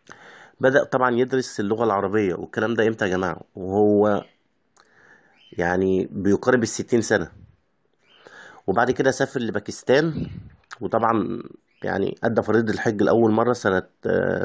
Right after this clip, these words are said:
تمانية وخمسين. وفي سنة اتنين وسبعين، وبعد جهوده يعني اللي استمرت حوالي اتناشر سنة، قام بترجمة القرآن الكريم للغة اليابانية لأول مرة،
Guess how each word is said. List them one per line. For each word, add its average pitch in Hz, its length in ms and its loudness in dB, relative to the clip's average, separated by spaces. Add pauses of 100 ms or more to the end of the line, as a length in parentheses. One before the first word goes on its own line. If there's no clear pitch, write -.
تمانية 110 220 4
وخمسين. 123 520 0 (1400)
وفي 147 800 4
سنة 135 280 4
اتنين 131 340 2
وسبعين، 123 580 4
وبعد 113 400 4
جهوده 101 880 2
يعني 104 260 2
اللي 90 100 -2
استمرت 107 420 -2
حوالي 107 240 2
اتناشر 107 300 -4
سنة، 143 380 0 (1000)
قام 135 300 2
بترجمة 110 760 2
القرآن 107 420 0
الكريم 113 400 0
للغة 113 340 2
اليابانية 110 680 2
لأول 104 460 0
مرة، 90 340 -2